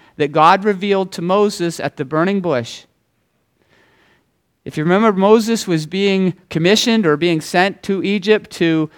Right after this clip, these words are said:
uh, lead the children of Israel out. And Moses has a lot of problems with God's choice of who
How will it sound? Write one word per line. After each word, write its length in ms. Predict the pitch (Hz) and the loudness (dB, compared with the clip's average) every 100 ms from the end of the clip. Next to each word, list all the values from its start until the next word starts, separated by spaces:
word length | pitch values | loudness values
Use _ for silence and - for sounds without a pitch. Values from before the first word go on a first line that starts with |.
| - _ - | -20 _ -6
uh, 180 | 135 | -2
lead 280 | 135 156 175 | 0 0 0
the 80 | 156 | -4
children 340 | - 185 175 | -2 0 0
of 140 | 170 165 | -2 0
Israel 380 | 190 180 180 151 | -2 0 0 4
out. 460 | 160 196 208 - - _ _ _ _ _ _ _ _ _ | 4 4 2 -4 -20 _ _ _ _ _ _ _ _ _
And 200 | 165 165 | 0 2
Moses 420 | 175 214 220 220 | 6 4 4 0
has 240 | 214 214 208 | 4 4 2
a 60 | |
lot 260 | 185 190 226 | 2 6 6
of 80 | 190 | 6
problems 440 | 208 208 208 185 | 6 6 4 0
with 220 | 170 160 | -2 -2
God's 340 | - 170 175 - | 2 2 2 -2
choice 380 | - 180 185 160 | -2 0 0 -2
of 100 | 151 | -2
who 320 | 160 170 | 0 0